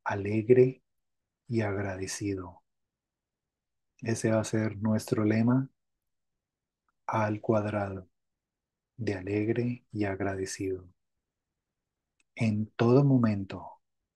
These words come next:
así vibrarás alto porque todas tus metas vibran alto y debes vibrar alto de acuerdo a tus metas para que las crees en tu realidad,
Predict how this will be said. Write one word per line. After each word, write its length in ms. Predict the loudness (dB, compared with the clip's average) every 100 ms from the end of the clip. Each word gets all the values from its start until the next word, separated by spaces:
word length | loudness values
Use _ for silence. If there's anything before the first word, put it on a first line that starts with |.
| _ _ _ _ _ _ -6
así 500 | -4 0 2 2 4
vibrarás 720 | 4 6 4 -2 -2 -6 -8 2
alto 640 | 6 6 4 -2 -2 -14 _ _ _ _ _ _ _ _ _ _ _ _
porque 300 | 0 0 0
todas 400 | -6 2 4 4
tus 220 | 2 0 4
metas 540 | 2 0 -12 -16 -20 _ _ _ _ _ _ _ _ _
vibran 500 | 2 4 6 4 0
alto 500 | 2 0 -2 -10 -12 _ _ _ _ _ _ _ _ _ _ -4
y 120 | 0
debes 380 | 0 8 8 8
vibrar 480 | 0 0 -2 -4 -10 -6
alto 440 | 0 0 4 6
de 100 | 6
acuerdo 440 | 4 -4 -4 -2 -4
a 60 |
tus 220 | -4 -2 2
metas 580 | 2 0 -10 -12 -20 _ _ _ _ _ _ _ -4
para 280 | 0 0
que 160 | -2 -6
las 240 | -6 -8
crees 440 | -6 -2 0 0 2
en 160 | 0
tu 120 | -2 -4
realidad, 520 | -4 -4 -6 -8